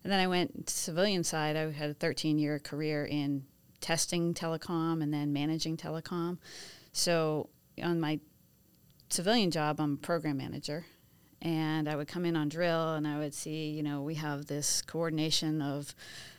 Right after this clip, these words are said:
of getting the people trained in their, in their skill sets, and then lining up the jobs and getting the funding and getting the engineering, and things weren't always lining up. You know, the, if it's, uh, if the chain of events doesn't, doesn't gel, then you can,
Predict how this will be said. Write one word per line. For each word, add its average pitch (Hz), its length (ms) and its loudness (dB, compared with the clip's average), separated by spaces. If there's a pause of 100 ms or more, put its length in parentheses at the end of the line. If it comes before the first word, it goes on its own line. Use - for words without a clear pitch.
(100)
of 151 180 -2
getting 208 300 6
the 180 80 2
people 170 260 -2
trained 180 400 2
in 156 140 2
their, 143 280 -2 (300)
in 156 140 -2
their 139 120 -4
skill 269 300 4
sets, 165 460 4
and 151 120 0
then 139 140 -2
lining 180 300 4
up 160 100 -2
the 160 100 -4
jobs 147 420 -2
and 139 120 -2
getting 175 280 0
the 147 80 -2
funding 147 460 -2
and 139 120 -2
getting 175 260 0
the 151 100 2
engineering, 143 520 -2
and 147 100 -4
things 214 260 0
weren't 180 280 -2
always 160 480 -2
lining 139 320 -4
up. 143 160 -4 (120)
You 147 100 -4
know, 135 260 -4
the, 139 240 -8
if 139 120 -10 (160)
it's, - 440 -10
uh, 131 200 -10
if 151 140 -14
the 151 80 -8
chain 151 380 0
of 139 120 -4
events 143 380 0
doesn't, 135 400 -6 (140)
doesn't 139 260 -6
gel, 156 300 0
then 139 240 -4 (380)
you 156 180 -2
can, 143 420 -2